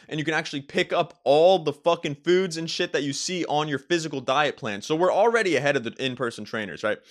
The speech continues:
'Cause all they do is they walk you through a workout. So check, I got that. I give you a workout plan. They don't give you a diet plan. I give you a diet plan. Then we take it a step further. Not only is it macros and calories, but we give you meals. We give you a meal plan,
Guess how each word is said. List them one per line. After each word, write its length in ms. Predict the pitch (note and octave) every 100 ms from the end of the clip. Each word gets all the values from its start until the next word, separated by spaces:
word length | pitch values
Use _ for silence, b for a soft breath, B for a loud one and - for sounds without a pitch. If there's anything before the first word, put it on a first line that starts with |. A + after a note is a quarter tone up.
| B B
'Cause 140 | - D#3
all 180 | F3 G#3
they 180 | G#3
do 160 | G#3 D#3+
is 140 | C#3
they 140 | D3+ D3+
walk 340 | B2+ C#3+ D3+
you 80 | D3
through 180 | C#3+ C3
a 40 |
workout. 440 | A2+ A2 - D2+ - -
So 300 | C3+ C3+ -
check, 320 | - C#3 C3
I 60 | B2+
got 200 | C3+ C3
that. 120 | A#2+
I 60 | B2
give 200 | C#3 D3
you 100 | D#3+
a 40 |
workout 340 | C3 A#2+ B2
plan. 300 | A2 B2 C3+ D3 B B
They 120 | - F#3+
don't 140 | A#3
give 120 | A#3
you 100 | G#3
a 20 |
diet 260 | E3 F#3 G#3
plan. 200 | E3 D3
I 120 | C#3+
give 160 | E3 D3
you 100 | C#3+
a 60 |
diet 280 | A#2+ C3 B2
plan. 260 | A2+ F2 - _
Then 120 | E3+
we 100 | A3+
take 180 | A#3 A3
it 60 | F#3
a 40 |
step 260 | D#3 D3+ -
further. 280 | E3+ F#3 C3+
Not 200 | D3 E3+
only 220 | F#3+ E3+
is 120 | C#3+
it 100 | G#2+
macros 460 | C3+ C#3+ C#3+ B2+ G#2+
and 220 | B2+ A#2+
calories, 480 | C#3 D3+ C#3 A2 G#2+
but 140 | C3
we 100 | C3
give 240 | B2 D#3+
you 100 | D#3+
meals. 480 | C3 D3 F#3+ C3 G#2+
We 60 | B2
give 180 | D3 C#3+
you 120 | B2+
a 40 |
meal 280 | B2 C#3+ D3
plan, 420 | D3 D#3 D3 G#2+